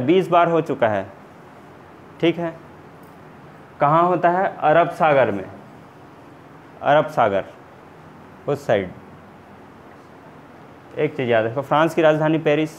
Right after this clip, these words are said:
फिर फ्रांस से याद आया तो पेरिस याद रख लेंगे, याद रहेगा ये। ठीक है,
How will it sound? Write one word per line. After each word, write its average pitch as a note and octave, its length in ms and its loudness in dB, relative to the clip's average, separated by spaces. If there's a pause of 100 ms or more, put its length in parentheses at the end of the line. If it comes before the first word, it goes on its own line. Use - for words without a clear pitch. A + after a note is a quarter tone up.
(120)
फिर A#2+ 160 -18 (340)
फ्रांस C3+ 280 -2
से C#3+ 140 -2
याद C3 180 4
आया B2+ 180 2
तो F3 200 -6 (480)
पेरिस A#2+ 320 0
याद G2+ 180 -2
रख F#2+ 200 -8
लेंगे, F#2 180 -14 (920)
याद C#3+ 200 2
रहेगा E3+ 220 6
ये। F3 180 2 (1300)
ठीक D#3 180 -2
है, E3+ 160 -4